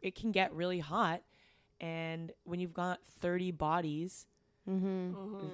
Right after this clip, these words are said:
Speaker 1: in a room,
Speaker 3: Mm-hmm.
Speaker 1: it gets hot and stifling, and that's not conducive to learning.
Speaker 2: Yeah. Yeah. Or for persons with disabilities.
Speaker 1: Exactly.
Speaker 2: Yeah.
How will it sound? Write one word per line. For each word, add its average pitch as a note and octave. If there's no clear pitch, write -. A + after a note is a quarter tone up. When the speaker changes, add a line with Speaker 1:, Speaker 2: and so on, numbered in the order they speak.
Speaker 1:
in F#3
a F3+
room, E3
Speaker 3:
Mm-hmm. F#3
Speaker 1:
it E3+
gets B3+
hot A3+
and G3
stifling, F#3
and E3+
that's F#3
not F#3
conducive F3
to F3
learning. F#3
Speaker 2:
Yeah. F#3
Yeah. G3+
Or G3+
for F#3
persons F3+
with F#3+
disabilities. -
Speaker 1:
Exactly. F#3+
Speaker 2:
Yeah. -